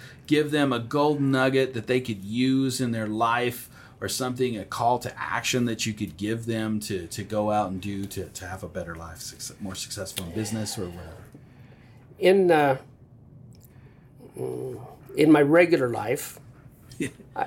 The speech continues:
Speaker 2: I liked John Wayne. I really liked John Wayne. And yesterday, my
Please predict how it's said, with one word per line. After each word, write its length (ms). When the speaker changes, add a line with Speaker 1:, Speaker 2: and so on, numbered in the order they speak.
Speaker 2:
I 80
liked 300
John 320
Wayne. 260
I 60
really 220
liked 260
John 180
Wayne. 220
And 340
yesterday, 460
my 320